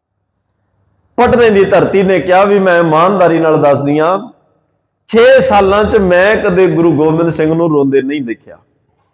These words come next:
ਜਦੋਂ ਵੀ, ਜਿੱਧਰ ਵੀ, ਜਿਹੜੀ ਵੀ ਗਲੀ ਚ ਲੰਘੇ, ਉਹ ਹੱਸਦੇ ਹੀ ਲੰਘੇ ਤੇ ਹਾਸੇ ਵੰਡਦੇ ਲੰਘੇ। ਬਲਕਿ ਜਿਹੜੇ ਬਹੁਤ ਉਦਾਸੀਆਂ ਚ ਬੈਠੇ ਸਨ, ਜਦੋਂ ਉਹਨਾਂ ਦੇ ਘਰਾਂ ਵਿੱਚ ਉਹਨਾਂ ਦੇ ਚਰਨ ਪਏ, ਉਹਨਾਂ ਨੂੰ ਵੀ ਹਸਾਏ।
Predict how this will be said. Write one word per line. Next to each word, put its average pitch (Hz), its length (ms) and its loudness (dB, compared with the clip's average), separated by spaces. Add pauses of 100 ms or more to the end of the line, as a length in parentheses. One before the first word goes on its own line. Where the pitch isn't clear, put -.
(560)
ਜਦੋਂ 269 360 2
ਵੀ, 262 180 2
ਜਿੱਧਰ 262 420 2
ਵੀ, 254 140 0
ਜਿਹੜੀ 220 380 2
ਵੀ 302 120 2
ਗਲੀ 262 260 2
ਚ 240 80 -2
ਲੰਘੇ, 254 360 2
ਉਹ 233 220 2
ਹੱਸਦੇ 190 380 0
ਹੀ 269 80 2
ਲੰਘੇ 254 340 2
ਤੇ 254 160 2
ਹਾਸੇ 220 340 2
ਵੰਡਦੇ 226 420 2
ਲੰਘੇ। 226 400 -2 (1200)
ਬਲਕਿ 240 440 2
ਜਿਹੜੇ 262 320 4
ਬਹੁਤ 240 540 0
ਉਦਾਸੀਆਂ 240 580 2
ਚ 247 100 -2
ਬੈਠੇ 233 380 2
ਸਨ, 233 340 0
ਜਦੋਂ 247 220 4
ਉਹਨਾਂ 262 240 2
ਦੇ 247 120 4
ਘਰਾਂ 247 380 0
ਵਿੱਚ 233 240 0
ਉਹਨਾਂ 240 300 2
ਦੇ 226 140 2
ਚਰਨ 220 400 -2
ਪਏ, 240 300 2 (500)
ਉਹਨਾਂ 202 220 -2
ਨੂੰ 185 120 -2
ਵੀ 165 140 0
ਹਸਾਏ। 143 480 -2